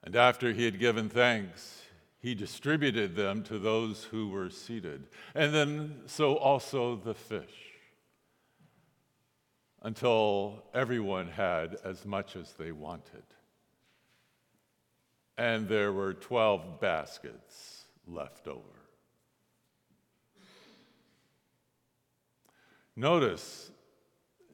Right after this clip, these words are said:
the text says that Jesus took the loaves and the fish, and he gave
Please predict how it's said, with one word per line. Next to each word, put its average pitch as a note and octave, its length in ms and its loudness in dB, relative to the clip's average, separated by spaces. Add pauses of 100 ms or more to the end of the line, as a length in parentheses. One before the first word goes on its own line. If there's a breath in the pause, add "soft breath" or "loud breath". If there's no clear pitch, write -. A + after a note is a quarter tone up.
(760)
the G#2 80 -10
text D3 360 0
says A#2 500 2
that A2 200 -6
Jesus A2 800 -8
took - 280 -8
the C#3+ 100 -2
loaves E2+ 640 -6 (1600)
and G#2 140 -10
the G2+ 100 -6
fish, D#2+ 400 -10 (2750)
and A#2+ 320 0
he G2+ 480 -6
gave F2+ 580 -4